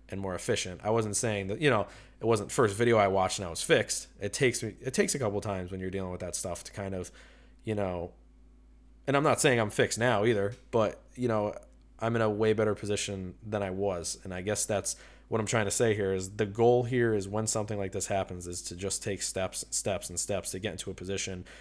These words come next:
So the next time it comes around, you, you're not, you know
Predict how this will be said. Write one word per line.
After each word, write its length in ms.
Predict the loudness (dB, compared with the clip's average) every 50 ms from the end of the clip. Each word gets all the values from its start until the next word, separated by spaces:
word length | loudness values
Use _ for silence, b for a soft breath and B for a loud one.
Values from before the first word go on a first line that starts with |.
| B B B
So 140 | 0 2 2
the 80 | 4
next 240 | 4 2 2 0 0
time 180 | 0 0 0 0
it 100 | 0 -2
comes 200 | -2 -2 0 0
around, 480 | 0 2 2 2 2 2 0 -2 -6 b b b b b b b -4
you, 200 | 0 2 4 4
you're 240 | 2 2 0 0 2
not, 340 | 4 2 2 2 0 -4 -12 -20 -10 -6
you 80 | -4
know 280 | -2 -2 -2 -4 -4